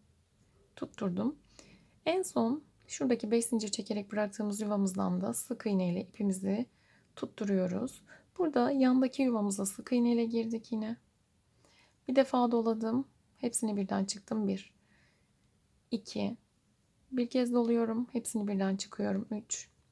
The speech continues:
biraz ip saralım. Bir kez doladım. Hepsini birden çıktım. Dört, beş,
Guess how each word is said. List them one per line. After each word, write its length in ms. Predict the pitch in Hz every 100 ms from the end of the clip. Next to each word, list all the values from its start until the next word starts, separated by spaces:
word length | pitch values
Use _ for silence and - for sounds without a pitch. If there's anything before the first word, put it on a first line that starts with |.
| _ _ _ _ _ _ _ _ _ _
biraz 300 | 240 208 202
ip 140 | 233 -
saralım. 560 | - 196 190 180 233 - _ _ - _ _ _ _ _ _ _ -
Bir 40 | 247
kez 300 | 254 240 247
doladım. 560 | 240 240 240 233 262 - _ _ _ _ _ _ _ _ -
Hepsini 320 | - 226 214
birden 300 | 202 202 196
çıktım. 480 | - - - 190 190
Dört, 520 | 185 190 - - - _ _ _ _ _ _ _ _ _ _ _ _ _ _ _
beş, 560 | 247 226 226 233 -